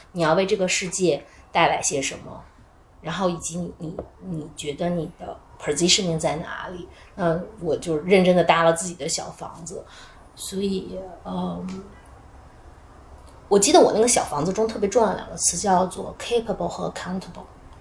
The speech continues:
就是我，我觉得我一定是要非常非常的有能力，而这个能力不只限于职场或家庭，就任何一种角色，我的标准是你要有能力。但同时我觉得是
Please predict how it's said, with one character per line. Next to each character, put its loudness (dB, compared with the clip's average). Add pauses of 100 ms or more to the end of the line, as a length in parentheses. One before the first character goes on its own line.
(280)
就 -2
是 4
我， 4
我 4
觉 2
得 8
我 2
一 0
定 6
是 2
要 6
非 4
常 0
非 -4
常 -2
的 0
有 -4
能 -8 (120)
力， -8 (240)
而 6
这 6
个 10
能 2
力 0
不 0
只 -6
限 -2
于 -6 (600)
职 -2
场 -4
或 -2
家 2
庭， 0
就 12
任 8
何 4
一 6
种 -6
角 -8
色， -4
我 -2
的 -6
标 0
准 -8
是 -10
你 -8
要 -4
有 -12
能 -16
力。 -16 (320)
但 -4
同 -2
时 -2
我 0
觉 -8
得 -4
是 -4